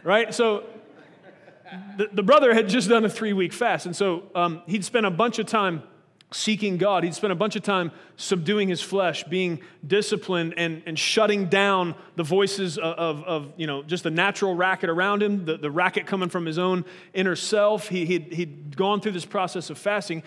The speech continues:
and I think that's part of probably what primed him to, uh, have this encounter, uh, with the pre-incarnate Jesus and, and, uh, then an angel afterwards. So,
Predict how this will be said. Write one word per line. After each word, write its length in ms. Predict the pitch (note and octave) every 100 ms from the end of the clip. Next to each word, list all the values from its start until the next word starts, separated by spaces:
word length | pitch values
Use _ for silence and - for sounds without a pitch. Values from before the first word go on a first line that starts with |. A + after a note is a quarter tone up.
| -
and 100 | -
I 60 | F3
think 140 | G3
that's 140 | F3+ F3
part 220 | A3 A3+
of 80 | E3
probably 220 | F#3+ F3
what 160 | D#3+ E3
primed 320 | G3 F#3+ F#3
him 260 | E3 D3+ D3 - -
to, 260 | - D#3+ D#3
uh, 180 | C#3+ D3
have 420 | - F#3+ F#3 D#3
this 380 | D#3+ D3+ - - _ -
encounter, 580 | D#3+ - E3 D3 C#3 C3+ - _
uh, 280 | D#3+ C#3+ C3+ -
with 280 | D#3 D3+ D#3
the 160 | D3
pre-incarnate 640 | C#3 F3 D#3 D3 E3+ D#3
Jesus 480 | C#3 D#3+ D#3+ E3+ D#3
and, 300 | - D#3 D3+ - -
and, 320 | D3+ C#3+ C#3+
uh, 220 | D3+ C#3+
then 180 | C#3+ D#3
an 80 | D3
angel 320 | D3+ D#3+ D3
afterwards. 440 | D#3 E3+ C#3+ B2+ -
So, 200 | E3+